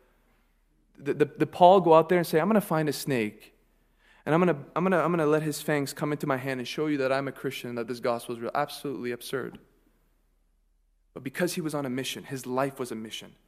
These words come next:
these signs just followed him. These signs just followed him. I just heard a testimony actually the other day on YouTube of a man,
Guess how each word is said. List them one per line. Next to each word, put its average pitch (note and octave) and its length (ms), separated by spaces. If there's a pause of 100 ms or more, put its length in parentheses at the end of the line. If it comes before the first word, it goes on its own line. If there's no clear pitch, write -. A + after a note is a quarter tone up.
(460)
these D3 140
signs A3+ 400
just - 220
followed F3 440
him. - 160 (1160)
These G3+ 140
signs A3 360
just D#3+ 180
followed F3+ 320
him. - 140 (580)
I F3 100
just F3+ 180
heard F#3+ 120
a E3+ 60
testimony F3 420
actually E3+ 320
the E3+ 140
other F3 140
day F3+ 140
on D3 200
YouTube E3+ 300
of C3 100
a C3+ 60
man, D3 380